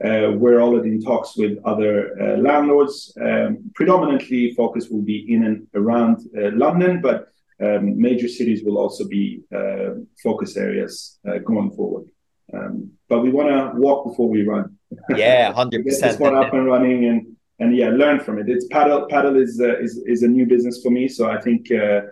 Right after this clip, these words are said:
Speaker 1: it's similar to the restaurant. You know, it takes a bit of time before you really understand your operations. And then once you're, uh, once you nail that, you can grow. So that, that's
Speaker 2: Yeah.
Speaker 1: the, that's the idea.
Speaker 2: Yeah, absolutely. And, and it's still, it's still in, in their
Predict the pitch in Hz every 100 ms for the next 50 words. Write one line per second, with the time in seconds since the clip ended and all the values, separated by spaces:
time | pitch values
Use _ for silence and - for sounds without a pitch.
0 | - _ _ - - 135 127 120 113 110
1 | 113 - 113 107 - 98 101 113 104 107
2 | 139 131 120 123 113 - 123 123 120 -
3 | 113 110 110 107 107 120 120 113 113 -
4 | 117 117 117 104 - 110 113 110 - 113
5 | - 160 123 113 117 117 113 117 - 117
6 | 110 98 - - 92 95 107 120 - 113
7 | 123 123 131 131 - - _ - 107 104
8 | - - - - _ - 101 101 107 117
9 | 113 104 98 - - - 95 - - _
10 | _ - _ - 120 110 117 120 113 98
11 | 95 95 92 95 104 104 98 - 117 110
12 | 101 - - - 110 139 127 117 107 -
13 | 104 98 98 95 98 95 98 95 95